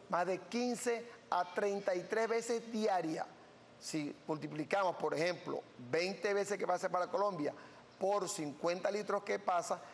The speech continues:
¿cuántos litros pasa ese ciudadano para Colombia si un litro de combustible cuesta en Colombia setenta y cinco bolívares? El daño es muy grande.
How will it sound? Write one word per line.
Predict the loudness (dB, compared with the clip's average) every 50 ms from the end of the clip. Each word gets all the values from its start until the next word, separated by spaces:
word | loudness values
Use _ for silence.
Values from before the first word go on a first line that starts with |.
| -18 -20 -12 -4
¿cuántos | 0 2 2 2 2 2 0 0
litros | 0 0 0 0 0
pasa | 2 2 2 2 0 -2
ese | -2 0
ciudadano | 2 2 2 4 2 2
para | 2 2 2 2
Colombia | 2 2 2 2 2 0 -2
si | -2 -2 -6 -6 -6 -4 -2
un | 0 0 0 0
litro | 0 -2 0 0 0 0
de | 0
combustible | 0 -2 -2 -2 0 0 0 0
cuesta | 0 0 0 -2 0 -2
en | -2 0
Colombia | 0 2 2 2 2 0 -2 -2 -4 -14 -16 -18 -14
setenta | -8 -2 0 2 2 0 0 0 0 0 0 0 0 0 0
y | 0
cinco | -2 -2 -2 -2 -2 -2 -2 -2 0
bolívares? | 0 2 0 0 0 -2 -4 -4 -4 -4
El | -2 0
daño | 0 0 2 2 2 0
es | 0 0 -2
muy | -4 -4 -2
grande. | 0 2 2 2 0 -2 -4 -6